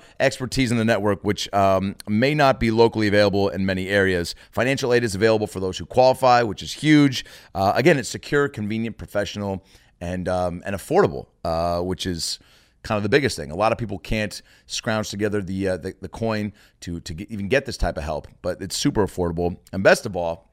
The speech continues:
right now, Aylin listeners, that's right, you guys, if you need help, you need somebody to talk to in any of those areas I mentioned, depressed, stress, sleeping, trauma, family, uh, anxiety, um, go to betterhelp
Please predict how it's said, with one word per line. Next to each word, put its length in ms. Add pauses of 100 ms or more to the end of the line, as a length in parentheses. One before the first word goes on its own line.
(600)
right 200
now, 420 (240)
Aylin 320
listeners, 400
that's 120
right, 120
you 180
guys, 340 (140)
if 100
you 60
need 80
help, 320
you 80
need 100
somebody 240
to 60
talk 300
to 160
in 180
any 160
of 60
those 160
areas 280
I 40
mentioned, 480 (180)
depressed, 400
stress, 400
sleeping, 400
trauma, 340
family, 520 (280)
uh, 220
anxiety, 640 (300)
um, 540
go 100
to 80
betterhelp 600